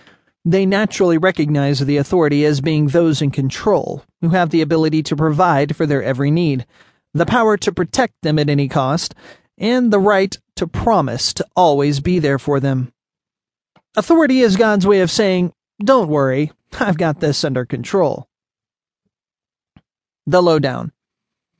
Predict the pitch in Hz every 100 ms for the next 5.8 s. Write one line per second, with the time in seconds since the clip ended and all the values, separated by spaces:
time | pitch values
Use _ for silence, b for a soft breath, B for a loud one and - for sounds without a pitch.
0 | _ 151 180 226 226 190 175 165 156 165
1 | 147 160 156 156 - - 135 139 160 156
2 | 165 156 147 143 165 151 - - 160 -
3 | 165 165 165 147 135 131 131 - 135 135
4 | 160 185 - B B B _ _ - 311
5 | 294 262 214 180 196 190 143 -